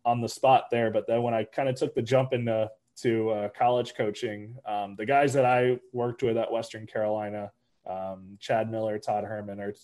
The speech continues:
you know, two guys that, um, you know, they,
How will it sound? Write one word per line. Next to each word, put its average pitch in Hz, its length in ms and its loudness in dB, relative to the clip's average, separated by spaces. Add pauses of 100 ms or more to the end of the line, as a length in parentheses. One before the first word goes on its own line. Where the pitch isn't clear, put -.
you 104 180 -12
know, 104 80 -14
two 110 200 -6
guys 110 280 -2
that, 107 220 -2 (480)
um, 92 520 -10 (220)
you 107 100 -8
know, 101 120 -6
they, 104 220 -4